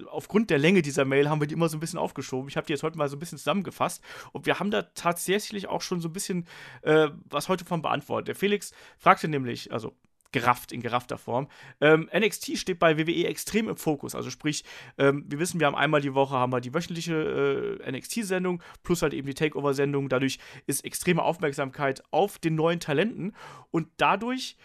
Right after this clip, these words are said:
hat man wiederum das, den Luxus, sagen wir's mal so, dass wenn du neue Leute hochholst, ist es häufig so, dass die eigentlich direkt in einem höheren Teil der Card angesiedelt werden könnten. Wir haben das beim Nakamura gesehen, beim Sa-, äh, Samoa Joe, Sami Zayn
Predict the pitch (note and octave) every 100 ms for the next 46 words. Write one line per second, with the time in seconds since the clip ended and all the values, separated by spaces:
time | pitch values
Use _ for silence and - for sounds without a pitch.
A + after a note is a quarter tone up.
0 | _ _ _ _ - - E3 - G3 A3+
1 | G3+ G3 F#3+ F3 - - _ _ _ D3
2 | C#3 E3 - B3 - G3 G#3+ F#3+ E3 D3+
3 | G#3+ G3 E3+ F3 G3 F3+ D3+ C#3+ D3+ B3+
4 | - D3 F#3+ - - - - _ E3+ F3+
5 | F3 E3+ G#3 E3+ E3+ E3 D3+ - - D3
6 | F3+ E3+ D#3 E3 - - D#3 D#3+ D3+ D#3
7 | - - - F#3+ G3 E3 D3+ - D3+ D3+
8 | D3 - F3 - B2+ A#2+ A2 B2 A#2 B2
9 | C3+ D3 D#3+ A2+ A2 A2+ A#2 C3 C3 C3
10 | B2 C3+ F#3 G3+ F3 E3 E3 C#3+ A#2+ -
11 | - C3+ B2 A#2+ A#2+ B2 A#2+ B2 D3 D#3
12 | D3+ - - - - B2 A2+ B2+ C3+ C#3
13 | C3+ C#3